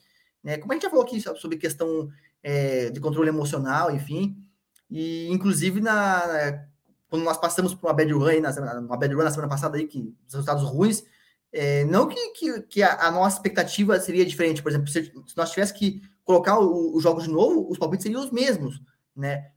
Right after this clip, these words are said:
Mas a questão é que, às vezes, as coisas não saem do eixo. Então, às vezes, é, você precisa ter aquela, aquela paciência, aquela calma, aquela tranquilidade pra lidar com isso e superar, né, a, a fase ruim, porque é, as apostas, ela, ela é um gráfico, né, que sobe, desce, sobe, desce, e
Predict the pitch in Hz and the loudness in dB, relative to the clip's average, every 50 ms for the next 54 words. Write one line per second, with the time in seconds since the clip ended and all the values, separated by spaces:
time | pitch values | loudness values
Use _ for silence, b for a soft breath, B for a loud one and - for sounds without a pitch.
0 | _ _ - 196 196 214 214 233 226 - 214 214 214 214 262 381 415 440 427 254 | _ _ -2 0 0 2 0 0 0 2 2 2 2 0 -2 -4 -2 -2 -2 -2
1 | 226 175 156 156 170 214 208 - 214 208 214 262 269 - 220 240 262 277 262 208 | -2 0 0 0 -2 -2 0 2 2 2 2 2 0 0 -2 -2 -2 -4 -8 -10
2 | 202 226 254 240 233 220 - - - _ _ _ _ _ _ _ _ _ _ _ | -6 0 2 2 2 2 0 -6 -12 _ _ _ _ _ _ _ _ _ _ _
3 | - 196 185 214 247 240 214 233 - 269 285 285 269 254 269 302 294 311 311 320 | -8 -2 2 2 4 4 2 2 2 2 2 2 0 0 -2 -6 -8 -8 -8 -8
4 | 320 - - 330 320 - 320 302 330 - - - 320 330 349 - 320 311 - 294 | -6 -4 -4 -4 -4 -4 -4 -4 -4 -4 -4 -4 -4 -4 -4 -4 -4 -4 -2 -2
5 | 320 311 - 214 214 - 214 240 247 240 214 208 202 196 - 180 196 208 196 196 | -2 -2 -2 -4 -2 -2 -4 -2 -2 -4 -2 -2 -2 -2 0 0 0 2 0 0
6 | 185 185 196 196 196 214 214 170 165 170 196 196 - b b b b _ _ - | -2 -2 -2 -2 -2 -2 0 2 2 2 0 0 -4 b b b b _ _ -2
7 | 196 202 185 180 185 185 190 196 175 175 190 190 214 214 - 262 - 359 311 202 | 0 2 4 4 2 2 0 -2 -2 -2 -2 -4 -4 -4 -6 -4 -2 0 2 2
8 | 185 190 - - - - _ _ _ - 151 151 151 147 139 131 123 117 - - | 2 0 0 -4 -12 -20 _ _ _ -12 -8 -4 -2 -2 -2 -2 -2 -4 -8 -10
9 | - - - - - - - 117 131 - 160 160 151 160 143 147 160 190 202 196 | -12 -14 -14 -14 -14 -14 -12 -12 -6 -4 -2 -2 0 -2 -2 0 0 0 0 -2
10 | - 208 - 247 220 214 202 190 180 147 156 151 170 190 185 185 - 180 196 208 | -4 -10 -10 -6 -2 0 0 2 2 0 0 0 0 0 -2 0 2 2 2 2
11 | - 262 247 240 240 226 247 - - 226 247 254 220 220 220 220 220 - 160 147 | 2 0 -2 0 0 -2 -2 0 0 0 0 2 4 4 4 4 4 0 -2 -2
12 | 147 - - 160 160 160 185 175 165 175 196 202 - - 160 160 165 160 156 160 | -4 -2 0 0 2 2 2 2 4 4 4 2 0 -2 -4 -2 0 2 2 2
13 | 185 202 - - - b b b b b b b _ _ _ - 175 175 175 175 | 2 -2 -4 -10 -14 b b b b b b b _ _ _ -16 -14 -14 -12 -14
14 | 165 | -14